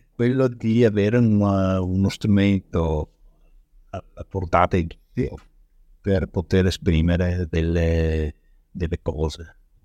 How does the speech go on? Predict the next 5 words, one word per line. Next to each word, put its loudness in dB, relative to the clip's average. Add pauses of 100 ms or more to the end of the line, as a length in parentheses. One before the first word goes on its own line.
(720)
O 0 (3000)
puoi 2
esprimere 0 (1800)
qualsiasi -2
cosa, 0